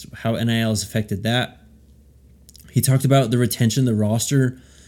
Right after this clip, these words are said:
being by far the most important thing. He said, "The retention of this, of this roster is by far the most important thing because we have some tremendous examples of growth. I want them to be compensated because the rest of the landscape of Power Five football is doing as such."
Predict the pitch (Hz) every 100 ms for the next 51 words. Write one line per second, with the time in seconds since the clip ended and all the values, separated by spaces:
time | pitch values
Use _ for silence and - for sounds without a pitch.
0 | - - 123 120 120 113 120 120 120 113
1 | 117 104 123 95 107 113 120 135 104 110
2 | 101 107 107 131 123 147 131 - - 113
3 | 123 135 113 117 123 - 107 110 113 120
4 | 113 113 110 - 104 117 85 104 110 110
5 | 104 123 117 127 117 127 113 135 131 127
6 | 123 117 123 120 110 104 127 135 143 139
7 | - - - - - - - - 117 117
8 | 143 147 151 143 139 135 - 131 131 -
9 | 135 131 127 113 - - - - 123 104
10 | 110 120 - 120 110 - 120 113 - 117
11 | 110 95 - 117 113 110 104 120 - 113
12 | 101 104 104 113 113 107 - 101 101 -
13 | -